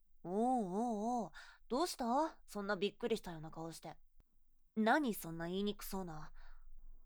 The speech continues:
パンツ？パンツってお前。さっ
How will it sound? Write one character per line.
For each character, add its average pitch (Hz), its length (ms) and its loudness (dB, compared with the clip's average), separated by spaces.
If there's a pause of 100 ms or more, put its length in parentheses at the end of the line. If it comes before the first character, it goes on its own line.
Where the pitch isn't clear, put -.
(100)
パ 226 180 0
ン 320 80 -4
ツ？ - 180 -14 (1040)
パ 196 140 -8
ン 311 200 2
ツ - 140 -6
っ - 100 -10
て 185 100 -2
お 165 60 -4
前。 160 240 -8 (1000)
さ 214 100 8
っ - 80 2